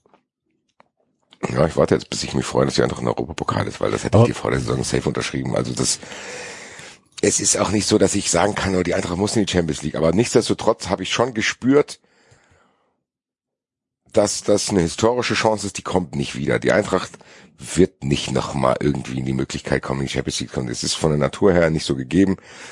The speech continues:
Speaker 1: Es werden sich Vereine, die da normalerweise reingehören, auch berappeln. Und es ist wahrscheinlich in den nächsten Jahren wahrscheinlich trotzdem wahrscheinlich einer der größten Erfolge der nächsten Jahre auch, dass die Eintracht Fünfter wird wahrscheinlich. Und das ist,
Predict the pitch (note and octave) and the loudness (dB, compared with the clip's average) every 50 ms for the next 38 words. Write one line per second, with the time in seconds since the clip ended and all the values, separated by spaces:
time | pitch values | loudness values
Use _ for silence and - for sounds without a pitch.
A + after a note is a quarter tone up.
0 | - - - - - D2+ D#2 D#2 D2 - - - - D2+ B1 D2 E2+ E2+ D#2 D2 | -20 -20 -8 0 2 4 4 4 2 0 -4 -2 -2 0 2 2 2 2 2 0
1 | D2 C#2+ D2 D2 C#2+ C#2+ C#2+ D2 D2+ D2+ D#2 D2+ D2 D2 C#2 D2+ C2+ C#2+ D2+ D2+ | 2 2 4 4 4 4 4 4 4 4 6 4 4 4 2 2 2 2 2 2
2 | C#2+ C2+ C#2+ D2 C#2+ C2 B1+ C#2 - - - - F2 - - G2 F2+ E2+ - - | 0 0 0 0 2 2 0 0 -2 -2 0 0 0 2 4 2 2 2 0 -8
3 | - - - - - - - - - - - - - - _ _ _ _ _ _ | -20 -20 -20 -20 -20 -18 -18 -18 -18 -18 -18 -18 -20 -20 _ _ _ _ _ _
4 | - - - - D2 D#2 D2+ D2 C#2+ C2+ C2+ - - - - _ _ _ _ _ | -20 -18 -10 -4 0 0 2 2 2 0 -2 -4 -8 -10 -12 _ _ _ _ _
5 | _ _ _ _ _ _ _ _ _ _ _ _ _ _ _ _ _ _ _ _ | _ _ _ _ _ _ _ _ _ _ _ _ _ _ _ _ _ _ _ _
6 | _ - - _ _ - - E2+ - F2+ F2 - - - E2 E2 - - F2+ F2 | _ -20 -20 _ _ -2 -2 0 0 0 0 0 0 2 2 2 4 2 2 0
7 | E2 D#2 F2 E2+ E2 E2 E2+ E2+ - - - E2+ E2 E2 E2 E2 E2 D#2+ - - | 0 0 0 2 2 4 2 2 0 -2 0 2 4 4 4 4 4 2 2 0
8 | - - A1+ C#2 - - - - - - D#2 D2+ - F2+ E2 E2+ E2+ - - _ | -4 -12 -18 -18 -18 -20 -20 -12 -6 -4 -2 0 2 2 2 0 0 -4 -8 _
9 | _ - - G2 G#2 - - - G2 F2 E2+ E2 - F#2+ F2+ D#2+ - C#2+ F2 E2+ | _ -4 -2 0 0 0 2 2 2 4 2 2 2 2 2 2 2 2 2 2
10 | E2 - F2+ G2 - - - F2 - - G2 G2+ G2+ G2 G2 E2+ F2+ F2+ F2 F2 | 2 2 2 0 2 2 0 0 2 2 2 2 2 2 0 2 4 4 4 4
11 | F2+ G2+ B2+ - - - - A2+ A2 F#2+ D#2+ D2 C#2 C2 A1 C#2 D2+ - D#2+ - | 4 4 2 2 0 -4 0 2 4 4 4 4 4 4 4 4 2 0 0 2
12 | - D2+ D2+ C2 B1+ D2 - - - D#2+ - - - - C#2 C2 - A#1+ A#1+ C2 | 2 2 2 0 -4 -12 -8 -6 -6 -6 -4 -2 -2 -2 -2 -2 -6 -8 -8 -6
13 | - - A#1+ A#1+ A#1+ - C#2 A#1+ C#2 C#2 E2 E2+ E2 - | -4 -4 -4 -4 -6 -6 -4 -2 -2 -2 0 -2 -4 -4